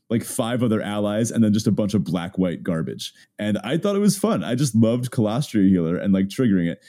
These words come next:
It's a two mana card. It says whenever a, another ally enters the battlefield, you drain your opponent. The joke is you're supposed to play, like, three of them and then just play a bunch of allies and drain your opponent out. It's like an Aristocrats deck.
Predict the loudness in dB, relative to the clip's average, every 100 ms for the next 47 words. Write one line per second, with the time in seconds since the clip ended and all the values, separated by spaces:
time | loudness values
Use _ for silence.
0 | _ -4 0 0 -2 0 2 4 2 0
1 | -2 -2 -2 0 -2 -6 _ 0 2 4
2 | 4 2 0 0 0 0 0 0 -2 -2
3 | 0 0 -2 0 0 0 -2 -4 -2 -2
4 | -2 -2 0 2 2 2 2 0 -2 -2
5 | -2 -6 _ -12 0 4 4 4 4 2
6 | 2 2 2 2 0 0 -2 -2 -2 0
7 | 2 2 0 -4 -8 _ -4 0 2 2
8 | 0 -4 _ -2 0 0 -2 -4 -4 -2
9 | -2 -2 0 0 0 -2 -2 -2 -4 -2
10 | 0 2 0 -2 -10 -10 -10 -12 -14